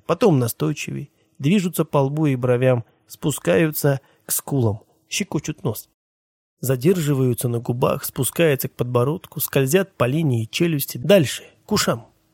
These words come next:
Впитывают через кожу каждую деталь его внешности, запоминают. И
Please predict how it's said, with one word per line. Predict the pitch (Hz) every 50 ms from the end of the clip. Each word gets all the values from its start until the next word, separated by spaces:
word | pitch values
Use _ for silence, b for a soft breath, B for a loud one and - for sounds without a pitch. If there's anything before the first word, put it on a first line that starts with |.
| _ _ _
Впитывают | _ - - _ - 226 220 - 214 202 196 196 196 185 151
через | - - 143 139 127 -
кожу | - - 185 185 156 170 160
каждую | - - - 139 139 131 131 131 127 127
деталь | 127 127 120 - 135 127 123
его | 120 123 120 120
внешности, | 113 120 117 117 117 - - 113 - - - 117 110 - _ _ _
запоминают. | - 123 135 123 - 127 131 135 135 131 123 110 104 98 - _ _ _ _ _
И | - 185 208 208 185 -